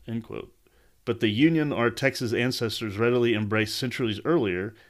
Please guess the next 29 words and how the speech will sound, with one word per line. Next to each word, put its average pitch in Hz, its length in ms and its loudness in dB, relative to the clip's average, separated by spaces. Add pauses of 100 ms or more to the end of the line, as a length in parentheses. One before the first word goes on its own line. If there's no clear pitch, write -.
is 117 160 -2
actively 131 420 2
undermining 107 500 0
that 98 160 -4
solemn 123 380 0
guarantee 113 560 -2
by 104 240 -8
giving 107 300 -6
government 110 400 0
increasingly 117 580 -2
more 110 240 0
power. - 480 -10 (1800)
"As 123 200 4
nations 165 400 10
grow 127 200 8
more 135 200 6
corrupt 135 440 4
and 110 140 2
vicious, - 540 -2 (520)
they 107 80 -4
have 110 220 0
more 127 220 4
need 139 200 2
of 107 120 2
masters," - 680 -4 (420)
Benjamin 101 380 -4
Franklin 95 460 -8
once 90 240 -8
wrote. 95 280 -8